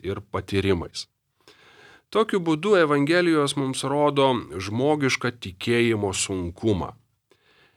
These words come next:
Net tie, kurie yra artimi Viešpačiui,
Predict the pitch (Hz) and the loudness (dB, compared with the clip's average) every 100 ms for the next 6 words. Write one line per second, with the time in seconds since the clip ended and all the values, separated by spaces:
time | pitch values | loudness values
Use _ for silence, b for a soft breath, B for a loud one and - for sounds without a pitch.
0 | b - 90 135 170 180 - - - 123 | b -4 0 2 2 -2 -8 -14 -4 0
1 | 127 131 - 110 110 110 107 107 - 110 | 2 0 -2 -2 2 2 2 0 0 -2
2 | 117 113 - 98 113 107 104 104 - 76 | -2 -2 -6 -2 -2 0 2 2 0 -6
3 | - - | -10 -14